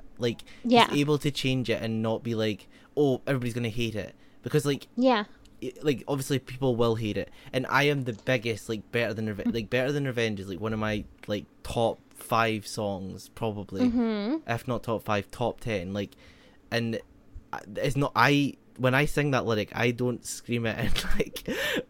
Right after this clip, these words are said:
Speaker 1: like a, in a nasty way. It's more of just, like,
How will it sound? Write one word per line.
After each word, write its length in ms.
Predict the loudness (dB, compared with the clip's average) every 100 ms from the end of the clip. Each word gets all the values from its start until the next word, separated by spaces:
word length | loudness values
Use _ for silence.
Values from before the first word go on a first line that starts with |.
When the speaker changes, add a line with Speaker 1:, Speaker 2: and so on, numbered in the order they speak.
| _
Speaker 1:
like 180 | 0 2
a, 120 | 2 2
in 180 | 2 2
a 100 | 2
nasty 540 | 2 2 0 -2 -2
way. 180 | 0 0
It's 240 | 0 -2 4
more 160 | 6
of 100 | 6
just, 300 | 4 -4 -2
like, 340 | 0 0 -2